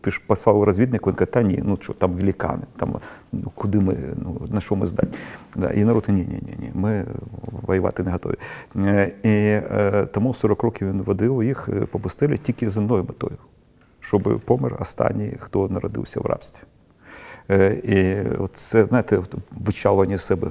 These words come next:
раба, це, е, головна передумова, е, побудови, е, великої, сильної держави.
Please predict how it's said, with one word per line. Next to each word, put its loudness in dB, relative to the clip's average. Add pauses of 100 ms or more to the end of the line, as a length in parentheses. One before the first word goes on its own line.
раба, 0
це, -8
е, -2 (560)
головна -2
передумова, -2 (500)
е, -4
побудови, 2
е, 2
великої, 0
сильної -6
держави. -8